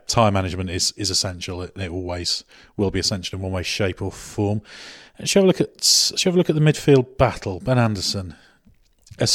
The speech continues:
Speaker 1: assuming the usual big three are up front, which looks to be the case. Exactly in what order, uh, we shall see. Who's, who's winning the midfield war and who's in it?
Speaker 2: Oh, that's such a tricky question, isn't it? Because
Speaker 1: That's why I asked you.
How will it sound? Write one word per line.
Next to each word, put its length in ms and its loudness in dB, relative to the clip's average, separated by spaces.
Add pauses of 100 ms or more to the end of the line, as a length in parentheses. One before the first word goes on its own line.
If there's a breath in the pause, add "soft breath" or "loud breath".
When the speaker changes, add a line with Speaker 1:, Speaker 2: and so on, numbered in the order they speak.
(300)
Speaker 1:
assuming 460 4
the 100 0
usual 320 0
big 180 0
three 240 0
are 120 2
up 120 -10
front, 320 -2
which 300 -8
looks 220 -4
to 80 -6
be 120 0
the 120 -6
case. 480 -2 (600 loud breath)
Exactly 280 -2
in 100 -2
what 180 -4
order, 440 4 (180)
uh, 180 -4
we 120 0
shall 160 -2
see. 240 4
Who's, 420 2
who's 240 4
winning 220 4
the 40 2
midfield 460 2
war 300 6
and 80 0
who's 240 2
in 100 2
it? 140 -6 (560)
Speaker 2:
Oh, 520 0 (640)
that's 180 -8
such 400 0
a 40 -4
tricky 360 0
question, 400 0
isn't 200 0
it? 140 -4 (140)
Because 420 0
Speaker 1:
That's 180 -4
why 160 2
I 80 4
asked 160 0
you. 200 -4